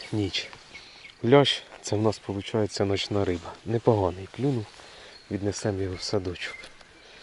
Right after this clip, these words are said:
Іди, друже, до свого напарника. О. Ну що, це вже рибалка така мені подобається. А то сиділи, сиділи.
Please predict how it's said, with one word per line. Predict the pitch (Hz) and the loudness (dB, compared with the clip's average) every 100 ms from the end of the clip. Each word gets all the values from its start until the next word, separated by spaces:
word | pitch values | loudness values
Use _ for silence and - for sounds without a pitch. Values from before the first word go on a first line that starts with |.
| - - - - - - - - - - - - - - - - - | -10 -8 -8 -14 -20 -20 -20 -20 -20 -20 -20 -20 -20 -20 -12 -12 -8
Іди, | 101 104 | -2 0
друже, | 92 92 87 78 - - - - - - - 104 | 2 0 0 -4 -10 -20 -20 -20 -18 -18 -6 -4
до | |
свого | 92 101 95 92 | -2 -2 0 0
напарника. | 92 - 98 78 - - - - - - - - - - - - - | 0 0 0 0 -6 -6 -6 -8 -8 -4 -4 -6 -10 -12 -14 -12 -4
О. | 101 - - - - - 262 - - - - - - - | -2 -2 -8 -20 -20 -20 -20 -20 -20 -20 -20 -20 -18 0
Ну | 165 | 0
що, | - - 101 | 0 2 2
це | - 156 | 6 6
вже | 147 160 - - - | 6 2 2 -8 -2
рибалка | 127 120 135 - | 0 4 4 4
така | 113 113 113 | -2 0 0
мені | 113 110 | 2 0
подобається. | 107 113 101 85 90 90 - 120 | 0 0 0 -2 -2 -4 2 0
А | |
то | - | 2
сиділи, | 135 - 120 135 117 98 | -2 -2 0 0 2 0
сиділи. | - 98 104 92 | -2 0 2 0